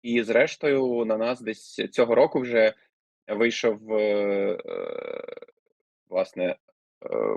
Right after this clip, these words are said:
аніматор, який зробив нам "Чорне дерево". До цього він нам зробив "Муншайн", причому повністю зі своєї ініціативи.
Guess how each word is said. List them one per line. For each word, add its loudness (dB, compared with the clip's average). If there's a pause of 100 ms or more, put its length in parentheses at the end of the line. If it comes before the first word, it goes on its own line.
(1300)
аніматор, 6
який -2
зробив 0
нам -4
"Чорне -2
дерево". 4
До -2
цього 0
він -2
нам -4
зробив 0
"Муншайн", -2
причому -10
повністю 0
зі -6
своєї 0
ініціативи. 0